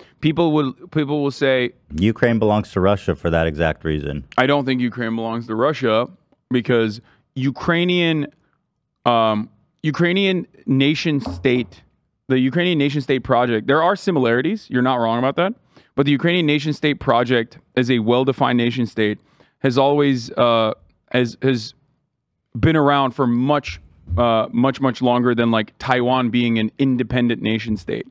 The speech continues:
Speaker 2: So the, so the, the people's, uh, entitlement to freedom
Speaker 1: Like, you can make a
Speaker 2: is,
Speaker 1: better
Speaker 2: is
Speaker 1: argument for
Speaker 2: just
Speaker 1: Crimea being a separate, uh,
Speaker 2: Okay.
Speaker 1: country
Speaker 2: But,
Speaker 1: than, like,
Speaker 2: but
Speaker 1: uh,
Speaker 2: what I'm
Speaker 1: Ukraine.
Speaker 2: hearing is that it's just a function of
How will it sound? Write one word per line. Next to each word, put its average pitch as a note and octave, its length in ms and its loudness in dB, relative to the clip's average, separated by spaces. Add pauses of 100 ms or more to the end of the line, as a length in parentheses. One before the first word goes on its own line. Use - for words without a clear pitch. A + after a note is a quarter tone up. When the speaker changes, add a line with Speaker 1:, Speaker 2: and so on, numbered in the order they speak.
Speaker 2:
So - 180 -2
the, G#2 260 0
so G2+ 440 -4
the, E2+ 560 -2 (300)
the - 100 0
people's, C#3 680 0
uh, E2+ 500 0 (920)
entitlement A2 680 0
to - 140 -4
freedom G2 680 0
Speaker 1:
Like, C#3 100 0
you F3 140 -2
can G3 120 -2
make G3+ 180 -2
a F#3 80 2
Speaker 2:
is, C#3+ 60 -4
Speaker 1:
better D#3+ 440 0
Speaker 2:
is - 20 2
Speaker 1:
argument F3 340 0
for D#3+ 100 0
Speaker 2:
just A#2+ 140 0
Speaker 1:
Crimea D#3 460 0
being B2 240 0
a A#2 60 -2
separate, A2+ 580 -2
uh, D3+ 80 0
Speaker 2:
Okay. F2 400 -2
Speaker 1:
country B2 500 -4
Speaker 2:
But, C#3 100 0
Speaker 1:
than, B2 140 -2
like, A2+ 200 -2
Speaker 2:
but C3+ 160 0
Speaker 1:
uh, A#2 160 0
Speaker 2:
what C3 200 2
I'm C#3 180 2
Speaker 1:
Ukraine. A2 120 -2
Speaker 2:
hearing C3+ 320 2
is G2 200 -2
that F2 320 -2
it's G#2+ 200 -2
just - 300 -2
a G#2+ 80 0
function G#2 500 -2
of E2 240 -2